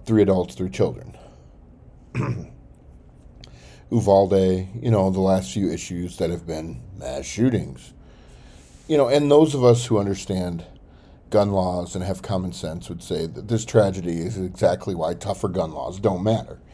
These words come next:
And I think that's why the media stays out of this story, because a lot of times criminals don't care about law, laws. I mean, murder's illegal and they're still going out to kill people. You know, these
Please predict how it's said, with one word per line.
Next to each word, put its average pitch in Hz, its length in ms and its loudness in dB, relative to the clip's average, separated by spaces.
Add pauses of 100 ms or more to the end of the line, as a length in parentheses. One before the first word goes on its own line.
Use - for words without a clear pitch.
(180)
And 113 120 4
I 110 40 6
think 98 220 -2
that's 95 180 -2
why 95 140 0
the 90 80 -4
media 92 340 -4
stays 87 380 -8
out 80 160 0
of 120 100 -14
this 131 140 -12
story, 107 540 0 (500)
because 117 300 4
a 101 40 2
lot 92 180 2
of 92 40 -8
times 90 460 -8 (880)
criminals 101 680 2 (1300)
don't 98 240 2
care 92 200 -2
about 73 300 -8
law, 80 340 -8
laws. 87 420 -4
I 92 60 -4
mean, 90 140 -4
murder's 90 360 0
illegal 85 320 -6
and 78 100 -14
they're 78 100 -14
still - 220 -12
going 71 220 -14
out 53 160 -16
to - 60 -20
kill 95 180 -6
people. - 420 -16 (800)
You 117 100 0
know, 95 160 0
these 110 320 0